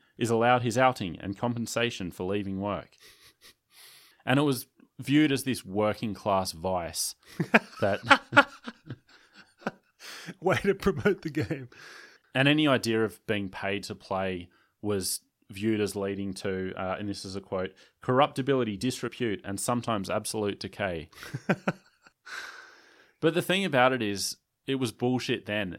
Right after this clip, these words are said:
Speaker 1: Amateurism was a malleable virtue. I'll just read this quote from the book, Barbarians, Gentlemen and Players. "Prior to the eighteen eighties, the amateur ethos existed in a relatively inchoate form.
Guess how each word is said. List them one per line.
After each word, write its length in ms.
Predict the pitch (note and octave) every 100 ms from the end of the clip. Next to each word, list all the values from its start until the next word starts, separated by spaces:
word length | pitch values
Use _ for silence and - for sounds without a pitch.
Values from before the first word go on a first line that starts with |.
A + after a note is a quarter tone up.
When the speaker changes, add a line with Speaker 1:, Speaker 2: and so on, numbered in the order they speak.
| -
Speaker 1:
Amateurism 800 | A#2 C3+ B2+ C3 A#2 A#2 G#2 -
was 400 | A2 G#2 F#2+ - -
a 80 | G#2+
malleable 640 | G#2+ G#2 A2 G2+ F#2+ F#2
virtue. 640 | F2+ F2+ - - F2+ C#2+ - _ _ _
I'll 100 | C3+
just 240 | C#3+ F#3 D3+
read 220 | C#3 A#2
this 240 | A2 G#2+
quote 340 | - G#2+ G2 -
from 280 | - G#2 G2+
the 60 |
book, 300 | F#2+ F#2+ -
Barbarians, 680 | G#2 F#2 F#2+ F#2+ F#2+ E2+ D#2+
Gentlemen 420 | F#2 F2+ F#2+ F2+
and 140 | E2 D2+
Players. 480 | F2 E2+ C#2 - - _ _ _ _ _
"Prior 260 | C#3 E3 -
to 100 | D#3
the 100 | C#3+
eighteen 340 | C3+ B2 A2+
eighties, 340 | A2 G#2 F2+ -
the 140 | A2
amateur 380 | C3 D3 B2+ A#2
ethos 380 | A#2+ G2 E2 G2
existed 420 | F#2 A#2+ - G#2
in 160 | G2+
a 80 | F#2
relatively 540 | G2+ B2 B2 A2 G#2 G2
inchoate 460 | G2 - G2 F2
form. 420 | - G2 F2 D2